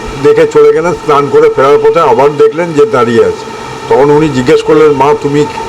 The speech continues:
আহ, কোথায় থাকো? আরে, এত জঙ্গল, এখানে জন্তু পশু সব কিছু আছে, তা তুমি, আহ," তখন উনি বললেন যে,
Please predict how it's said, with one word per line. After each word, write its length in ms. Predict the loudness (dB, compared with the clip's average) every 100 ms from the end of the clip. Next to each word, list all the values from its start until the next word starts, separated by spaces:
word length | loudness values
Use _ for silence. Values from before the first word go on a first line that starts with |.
| -12 -12 -12 -10 -4
আহ, 240 | 0 0 0
কোথায় 240 | 0 0 0
থাকো? 360 | 0 0 0 -2 -12 -14 -14 -8
আরে, 140 | -2 0
এত 220 | 0 0 2 2 0
জঙ্গল, 720 | 0 2 2 2 2 -2 -8
এখানে 260 | -4 0 0 -2 -10 -14 -14 -14 -8 -2
জন্তু 440 | 0 0 0 -2 2
পশু 340 | -2 0 -2 0
সব 100 | -2 -2
কিছু 280 | -4 0 2
আছে, 320 | 0 0 -2 -4 -12 -14 -14 -6
তা 120 | -4 0
তুমি, 300 | 0 2 2
আহ," 800 | 2 -2 -4 -2 0 2 2 0 -4 -10 -10 -4
তখন 180 | 0 2
উনি 200 | 2 2
বললেন 380 | 2 2 0 0
যে, 340 | 2 2 0